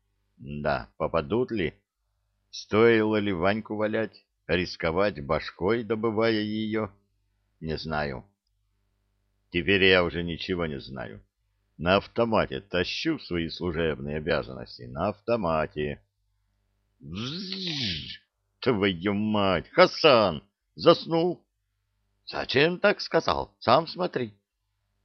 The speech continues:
Поперек дороги раскорячилась машина. Мерседес. Надо же! Солдат с автоматом указующе машет рукой,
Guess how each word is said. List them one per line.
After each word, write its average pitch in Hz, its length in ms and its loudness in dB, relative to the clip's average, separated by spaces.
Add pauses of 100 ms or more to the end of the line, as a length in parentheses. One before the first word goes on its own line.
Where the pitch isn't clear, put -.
(200)
Поперек 139 480 4
дороги 87 600 0 (100)
раскорячилась 175 840 0
машина. 98 640 -4 (480)
Мерседес. 110 800 -2 (120)
Надо 104 720 0
же! 62 340 -10 (680)
Солдат 98 600 4
с - 40 -4
автоматом 95 760 2
указующе 131 920 -2
машет 104 420 0
рукой, 80 480 0